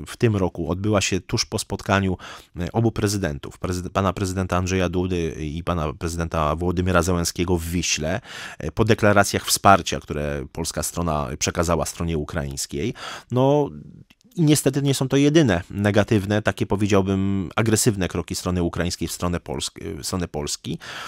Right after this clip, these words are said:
Myślę, że niewpuszczenie dziennikarzy polskich na konferencję prezydenta Wołodymyra Zełenskiego,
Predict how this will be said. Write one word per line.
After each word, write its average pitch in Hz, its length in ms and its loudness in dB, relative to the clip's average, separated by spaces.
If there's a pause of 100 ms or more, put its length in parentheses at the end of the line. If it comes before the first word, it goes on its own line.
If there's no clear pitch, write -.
(180)
Myślę, 101 320 2
że 101 140 2
niewpuszczenie 101 600 2
dziennikarzy 95 500 2
polskich 90 400 -2
na 92 120 0
konferencję 87 520 -2
prezydenta 87 440 -2
Wołodymyra 87 500 0
Zełenskiego, 85 800 0